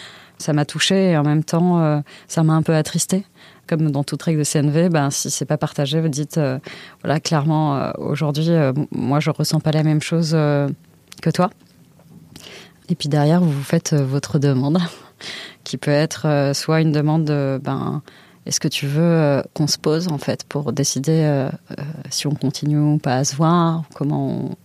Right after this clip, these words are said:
comment on avance ? Est-ce que, et peut-être poser la question, en fait, euh, est-ce que pour toi, tu préfères, euh, qu'on garde ce qu'on a ? C'est trop douloureux ? » Le truc à peut-être, n-, ne vous forcez pas à répondre, euh, tout de suite.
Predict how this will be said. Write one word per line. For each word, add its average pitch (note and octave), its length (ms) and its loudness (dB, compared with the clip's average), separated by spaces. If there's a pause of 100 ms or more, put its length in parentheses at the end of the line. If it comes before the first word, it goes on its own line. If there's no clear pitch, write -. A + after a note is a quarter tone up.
(240)
comment D3 240 0
on C#3+ 80 2
avance ? E3 500 0 (380)
Est-ce - 100 -2
que, D#3+ 300 4
et B2 400 -2 (160)
peut-être D#3+ 280 0
poser D#3+ 280 0
la D3 100 2
question, D#4 400 -2
en G3 60 -2
fait, F3 280 -4
euh, D3+ 200 -2 (560)
est-ce - 100 -6
que - 80 -2
pour D#3 180 -2
toi, F3+ 120 2
tu E3+ 140 -8
préfères, D#3+ 460 0
euh, D3 220 0 (400)
qu'on D#3 140 0
garde D#3+ 240 2
ce - 60 -8
qu'on F3 140 2
a ? G#3+ 120 0 (560)
C'est - 120 -4
trop - 160 -2
douloureux ? » E3 480 2 (560)
Le C#3+ 280 0
truc - 280 -6
à D3+ 260 0 (400)
peut-être, F3+ 600 -2 (680)
n-, A2+ 180 2
ne E3+ 80 6
vous D#3 140 0
forcez E3 320 -2
pas E3+ 180 2
à E3+ 60 4
répondre, E3 500 2
euh, C#3 540 0 (260)
tout - 140 -4
de - 40 -6
suite. - 380 -6